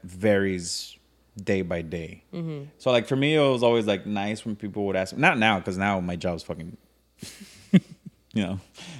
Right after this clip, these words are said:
Speaker 1: plateau. But, uh, with my, when I worked with my dad, like, every day was different. I had different clients,
Speaker 2: Well,
Speaker 1: different
Speaker 2: yeah, you wanted
Speaker 1: scenarios.
Speaker 2: that,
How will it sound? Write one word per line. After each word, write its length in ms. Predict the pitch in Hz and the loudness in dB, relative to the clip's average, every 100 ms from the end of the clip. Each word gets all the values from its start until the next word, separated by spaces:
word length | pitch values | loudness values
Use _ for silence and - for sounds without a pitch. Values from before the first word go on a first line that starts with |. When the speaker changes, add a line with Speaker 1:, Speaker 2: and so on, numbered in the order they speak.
| 101 - | -16 -4
Speaker 1:
plateau. 540 | - 110 98 117 98 92 - 131 - | 4 4 8 10 10 6 -4 -10 8
But, 240 | 131 123 | 10 12
uh, 260 | 117 104 101 | 12 10 8
with 200 | 117 110 | 6 6
my, 160 | 104 | 4
when 200 | 95 107 | 2 2
I 100 | 104 | 2
worked 280 | 98 98 104 - | 2 0 0 -2
with 60 | |
my 120 | 98 | -4
dad, 240 | 92 131 139 | 2 4 6
like, 120 | 107 | 4
every 220 | 104 113 | 2 0
day 160 | 104 104 | 2 0
was 160 | 90 | 0
different. 320 | - 104 92 82 | -2 -4 -4 -8
I 60 | |
had 180 | 85 92 | -8 -8
different 240 | 92 85 | -8 -10
clients, 640 | - 110 104 101 95 - - - - - - | -6 -2 -2 -2 -6 -10 -14 -18 -20 -16 0
Speaker 2:
Well, 160 | 254 | 6
Speaker 1:
different 220 | 277 262 196 | 10 10 8
Speaker 2:
yeah, 60 | |
you 80 | 214 | 8
wanted 200 | - - | 10 12
Speaker 1:
scenarios. 260 | 233 226 202 | 12 10 8
Speaker 2:
that, 180 | 175 | 6